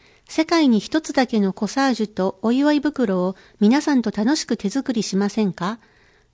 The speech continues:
手のひらサイズのコサージュはお手持ちのチェーンをつければ飾りバッグチェーンやネックレスにも変身します。紙の花びらを巻き折り目をつけた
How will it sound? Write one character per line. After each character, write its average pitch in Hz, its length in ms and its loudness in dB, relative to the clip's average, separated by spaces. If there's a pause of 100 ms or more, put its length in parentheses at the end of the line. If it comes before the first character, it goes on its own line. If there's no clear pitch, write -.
(600)
手 233 120 0
の 277 140 4
ひ 330 120 0
ら 349 140 4
サ 349 180 2
イ 330 80 6
ズ 262 120 2
の 214 160 4
コ 208 140 -8
サ 277 240 -2
ー 240 80 2
ジ 208 120 0
ュ - 20 2
は 190 220 -2 (140)
お 220 80 0
手 262 120 2
持 294 160 6
ち 302 120 -2
の 311 140 4
チ 302 160 0
ェ 311 140 4
ー 262 60 4
ン 214 40 4
を 190 60 2
つ - 160 -8
け 254 140 -2
れ 220 100 0
ば 185 200 -2 (340)
飾 226 300 2
り 311 120 2
バ 302 200 2
ッ 285 40 -4
グ 277 160 -2
チ 294 160 -6
ェ 285 40 2
ー 269 200 2
ン 196 40 2
や 185 180 -2
ネ 233 160 2
ッ - 80 -4
ク 330 140 0
レ 277 100 2
ス 214 180 -2
に 202 80 4
も 180 140 2
変 214 220 2
身 226 280 2
し 220 140 -2
ま 202 160 2
す。 - 180 -14 (680)
紙 277 260 4
の 320 140 6
花 302 260 4
び 339 140 4
ら 302 160 4
を 220 100 2
巻 196 460 0
き - 60 -20
折 214 180 4
り 285 60 6
目 285 140 4
を 294 100 2
つ - 160 -14
け 254 120 -2
た 190 220 -4